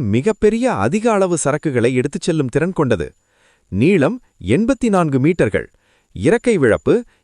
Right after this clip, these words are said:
எண்பத்தி எட்டு புள்ளி நான்கு சைபர் மீட்டர்கள், உயரம் பதினெட்டு புள்ளி ஒன்று மீட்டர், அதிகபட்ச வேகம் மணிக்கு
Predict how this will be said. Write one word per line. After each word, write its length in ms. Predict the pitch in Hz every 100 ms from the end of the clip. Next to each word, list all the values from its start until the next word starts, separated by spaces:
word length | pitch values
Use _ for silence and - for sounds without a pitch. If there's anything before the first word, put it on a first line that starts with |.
| -
எண்பத்தி 420 | 104 226 262 233
எட்டு 220 | 208 190 170
புள்ளி 260 | 170 156 135
நான்கு 380 | 101 160 240 226
சைபர் 360 | 180 156 139
மீட்டர்கள், 420 | 135 139 107 78 - _ _ _ _ -
உயரம் 420 | 107 202 135 247 - -
பதினெட்டு 440 | 131 247 269 247
புள்ளி 260 | - 151 233 214
ஒன்று 300 | 175 233 214
மீட்டர், 360 | 147 - 65 _ _ _ _ _ -
அதிகபட்ச 560 | 123 240 262 247 -
வேகம் 340 | 156 135 131 220
மணிக்கு 360 | 135 185 -